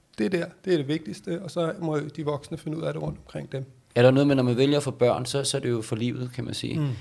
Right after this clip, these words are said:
Speaker 2: Og så kan livet tage de drejninger, de tager, men det er jo ikke dem, der har bedt om, mig og Johannes skulle blive skilt.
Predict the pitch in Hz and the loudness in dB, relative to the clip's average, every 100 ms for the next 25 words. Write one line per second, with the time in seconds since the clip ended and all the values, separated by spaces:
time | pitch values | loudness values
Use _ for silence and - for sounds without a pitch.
0 | - - 110 120 120 127 120 120 120 123 | -10 -10 -6 -4 0 2 2 0 0 -2
1 | 123 110 117 139 117 110 120 120 135 113 | -2 0 0 -2 -6 -4 0 0 -2 -4
2 | 110 104 110 - 131 117 117 107 - 107 | -2 0 0 0 0 0 0 0 0 -4
3 | 101 107 104 107 107 - - - 110 - | -4 -4 -4 -6 -8 -10 -10 -10 -10 -8
4 | 120 117 | -10 -10